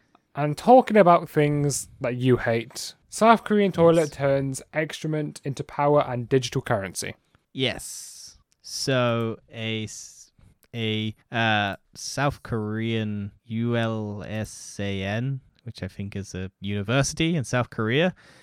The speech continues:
Speaker 2: uh, it w-, are using human waste to help power their building, and you can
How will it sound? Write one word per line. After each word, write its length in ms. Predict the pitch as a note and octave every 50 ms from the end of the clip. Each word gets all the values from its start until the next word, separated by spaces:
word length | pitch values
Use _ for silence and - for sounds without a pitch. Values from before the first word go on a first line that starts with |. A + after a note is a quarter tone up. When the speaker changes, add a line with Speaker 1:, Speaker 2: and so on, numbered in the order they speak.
| _ _ _ _
Speaker 2:
uh, 420 | - A2+ A2+ A2+ A2 G#2+ G#2 F#2+ - _ _ _ - - -
it 200 | C3 D3 D3 C#3
w-, 160 | C#3+ C3 A#2 -
are 80 | A#2 C3+
using 440 | C3 B2 B2+ C#3 C#3+ B2 B2+ A#2+ A#2
human 440 | - - G3 A3 G#3+ G#3 F3 C#3+
waste 580 | A#2 A2+ G#2+ A2 C3 C3+ - - - - - -
to 140 | - A#2 G#2+
help 240 | A2 A#2 A2 - _
power 360 | - D#3+ E3 F#3 G3 F#3 F3
their 200 | D#3 C3+ B2 A2
building, 500 | - B2+ B2+ C3 C3 D3+ F3+ G#3 G#3+ F#3+ - - _ _ _ _ -
and 200 | A2 A2+ A#2 A#2+
you 100 | A#2+ B2
can 360 | - - B2 A#2 A#2 A#2